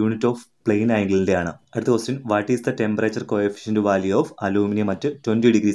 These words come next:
Celsius? കറക്റ്റ് ആൻസർ എന്ന് പറയുമ്പോൾ fourteen point three into ten raised to minus four. Next question,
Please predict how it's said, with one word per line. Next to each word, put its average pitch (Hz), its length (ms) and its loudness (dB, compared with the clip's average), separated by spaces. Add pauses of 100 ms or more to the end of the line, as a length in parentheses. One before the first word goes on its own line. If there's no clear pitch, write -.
Celsius? 92 400 -2
കറക്റ്റ് 107 280 -2
ആൻസർ 113 200 -4
എന്ന് 113 120 0
പറയുമ്പോൾ 107 280 0 (240)
fourteen 110 440 0
point 110 300 4
three 104 220 2
into 98 160 -4 (140)
ten 104 180 0
raised 101 200 0
to 113 140 -2
minus 95 340 0
four. 90 160 0 (300)
Next 110 220 -6
question, 123 280 0